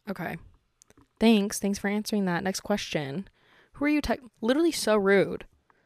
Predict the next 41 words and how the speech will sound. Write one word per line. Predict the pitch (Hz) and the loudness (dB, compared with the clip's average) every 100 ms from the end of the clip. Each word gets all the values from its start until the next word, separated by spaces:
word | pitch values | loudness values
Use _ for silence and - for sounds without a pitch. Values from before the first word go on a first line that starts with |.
| _ _ _ _ | _ _ _ _
How | 226 233 | 0 2
are | |
you | 247 226 | 2 2
more | 220 | 2
popular | - 196 180 156 | 2 -2 0 0
than | 123 | 0
me? | 143 143 _ _ _ _ _ _ _ _ _ _ _ _ _ _ _ - | -6 -12 _ _ _ _ _ _ _ _ _ _ _ _ _ _ _ -10
Oh | 190 | -6
my | 147 | -4
gosh. | 90 - - - _ 220 | -6 -10 -18 -20 _ -4
Okay, | 196 151 - | -4 -4 -6
whatever, | 190 220 208 180 | -2 0 2 2
guys. | 170 151 151 - _ - - - - - - - | 2 0 -2 -10 _ -20 -20 -20 -20 -20 -14 0
My | 208 | 2
mom | 233 254 | 6 6
likes | 262 - | 4 2
to | 262 | 0
guilt | 226 214 | 2 2
trip | 220 - | 0 2
us | 202 - - - - | 2 0 -6 -8 -4
for | 208 | 0
going | 196 190 180 | 4 4 4
out | 175 | 2
of | |
town | - 185 175 | 0 0 0
to | 170 | 0
see | 185 | 0
the | 170 180 | 2 0
in-laws, | 170 160 156 147 | 0 2 2 2
although | 170 170 165 | 2 4 4
we | 165 | 4
spend | - 170 170 | 0 -2 0
the | |
majority | 165 160 156 | 0 2 2
of | 151 | 2
the | 160 | -2
holidays | 160 151 151 156 | -2 0 0 -2
with | 147 | -8
her | 156 | -6
last | 147 143 135 - - | -6 -6 -6 -8 -8
year. | - - - | -8 -8 -12